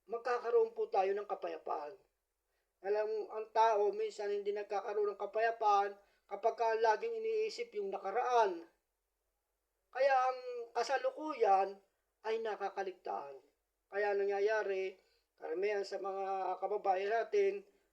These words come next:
wala silang kapayapaan sa utak, sa isip. Kaya para po tayo magkaroon ng kapayapaan, ang ating pong, ito ng ating pong isip kung ano po yung kasalukuyan. Ang nakaupo po ngayon ay si P B B M at,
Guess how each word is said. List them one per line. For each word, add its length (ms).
wala 400
silang 320
kapayapaan 560
sa 160
utak, 480
sa 160
isip. 480
Kaya 160
para 240
po 160
tayo 260
magkaroon 460
ng 80
kapayapaan, 720
ang 60
ating 240
pong, 400
ito 420
ng 160
ating 300
pong 240
isip 340
kung 240
ano 160
po 240
yung 240
kasalukuyan. 800
Ang 160
nakaupo 480
po 240
ngayon 240
ay 80
si 380
P 100
B 160
B 80
M 20
at, 160